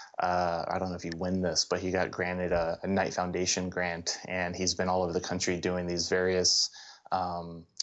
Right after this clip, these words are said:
projects, uh, around community building and things like that. So he's a really cool guy.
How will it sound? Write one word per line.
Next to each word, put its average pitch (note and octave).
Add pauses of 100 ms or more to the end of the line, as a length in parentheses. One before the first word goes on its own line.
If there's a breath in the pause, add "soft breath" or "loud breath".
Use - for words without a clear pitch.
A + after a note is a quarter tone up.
(160)
projects, F#2
uh, F2
around F2+
community F2+
building E2+
and F2
things F2+
like E2
that. E2+
So -
he's G2+
a G2+
really F#2+
cool F2
guy. E2+